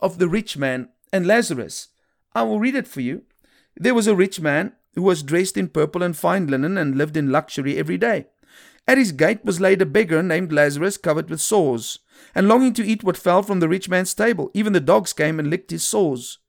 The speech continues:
The time came when the beggar died, and the angels carried him to Abram's side.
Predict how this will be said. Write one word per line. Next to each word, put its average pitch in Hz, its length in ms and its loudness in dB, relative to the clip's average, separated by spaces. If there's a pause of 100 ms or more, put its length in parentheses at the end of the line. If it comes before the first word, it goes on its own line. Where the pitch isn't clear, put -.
(360)
The 165 60 -14
time 277 300 4
came 202 240 2
when 226 100 2
the 170 80 2
beggar 175 260 2
died, 135 340 0
and 180 140 -2
the 156 60 -2
angels 165 300 -2
carried 160 300 0
him 151 140 -4
to - 160 -4
Abram's 147 320 -4
side. 143 460 -2